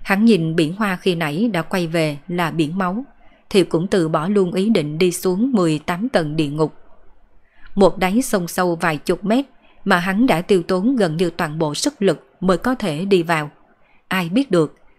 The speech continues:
dưới kia sâu bao nhiêu mét, sợ là có dùng trảm thiên bạc kiếm thuật thì cũng chỉ tạo ra bọt sóng nho nhỏ cho nó thôi. Thu hoạch lớn nhất trong chuyến đi này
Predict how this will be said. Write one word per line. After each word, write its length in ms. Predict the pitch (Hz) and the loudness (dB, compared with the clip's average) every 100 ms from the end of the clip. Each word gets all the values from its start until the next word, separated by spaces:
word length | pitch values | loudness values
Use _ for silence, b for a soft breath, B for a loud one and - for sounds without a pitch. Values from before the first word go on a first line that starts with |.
| - | 0
dưới 200 | 196 220 | 4 4
kia 300 | - 196 175 | 4 2 4
sâu 280 | - 196 175 | 0 0 0
bao 240 | 170 175 | -2 -2
nhiêu 160 | 170 170 | -2 -2
mét, 220 | 175 262 - - b b b b | -2 -4 -6 -16 b b b b
sợ 220 | - 202 160 | 0 2 4
là 280 | 170 165 | 2 0
có 120 | 160 247 | 0 0
dùng 380 | 196 170 156 147 | 2 0 -2 -4
trảm 280 | - 151 180 | -4 -2 -2
thiên 220 | 220 196 | -2 -2
bạc 180 | 175 151 - | -2 -4 -2
kiếm 200 | 190 247 | -2 2
thuật 200 | 202 - b b b b | 0 -2 b b b b
thì 140 | 214 185 | 0 2
cũng 200 | 170 160 | 2 0
chỉ 200 | 185 160 | 0 0
tạo 260 | - 156 151 | -2 -4 -2
ra 240 | 180 175 | -4 -2
bọt 200 | 165 156 | 0 -2
sóng 340 | - - 180 240 | -2 -4 0 2
nho 140 | 220 | 2
nhỏ 340 | 160 160 147 185 220 | 0 -2 -4 -6 -4
cho 140 | 190 | -4
nó 260 | 165 170 226 | -2 -4 -2
thôi. 260 | 202 170 - - - - _ _ _ - _ _ _ | 0 -2 -4 -16 -18 -18 _ _ _ -20 _ _ _
Thu 120 | - | 2
hoạch 200 | 214 202 | 2 2
lớn 240 | 170 202 214 | 0 2 4
nhất 160 | 294 320 - | 2 0 -4
trong 260 | 202 180 | -4 -4
chuyến 300 | 170 196 196 | -2 0 2
đi 120 | 247 190 | 2 2
này 300 | 170 151 | 2 -2